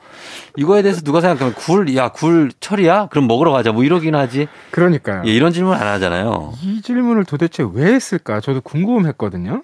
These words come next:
Speaker 2: 예.
Speaker 1: 어, 책을 열어보면 금방 알 수 있는데,
Speaker 2: 음.
Speaker 1: 예, 미국 작가 코디 캐시디의 책,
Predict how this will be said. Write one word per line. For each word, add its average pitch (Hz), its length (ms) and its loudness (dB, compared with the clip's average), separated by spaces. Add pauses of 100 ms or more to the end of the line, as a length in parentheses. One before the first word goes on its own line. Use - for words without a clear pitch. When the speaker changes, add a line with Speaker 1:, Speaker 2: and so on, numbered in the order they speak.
Speaker 2:
예. 90 240 -2 (480)
Speaker 1:
어, 123 640 -2 (200)
책을 262 240 2
열어보면 139 320 4
금방 120 260 -2
알 95 140 -4
수 - 140 -6
있는데, 104 600 0
Speaker 2:
음. 90 400 -6 (360)
Speaker 1:
예, 104 60 -10
미국 165 300 0
작가 131 320 -2
코디 233 320 -2
캐시디의 143 640 -4
책, 175 300 -8